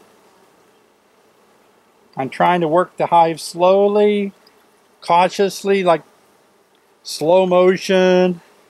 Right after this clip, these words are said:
very gentle. They're starting to add wax to this frame here very nicely.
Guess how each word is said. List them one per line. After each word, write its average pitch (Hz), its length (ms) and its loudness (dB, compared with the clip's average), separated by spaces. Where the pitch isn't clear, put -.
very 180 160 -2
gentle. 151 680 0
They're 170 120 0
starting 214 340 0
to 196 160 0
add 190 200 2
wax 190 380 0
to 175 160 0
this 185 220 0
frame 180 360 0
here 180 400 0
very 165 240 0
nicely. 160 640 -2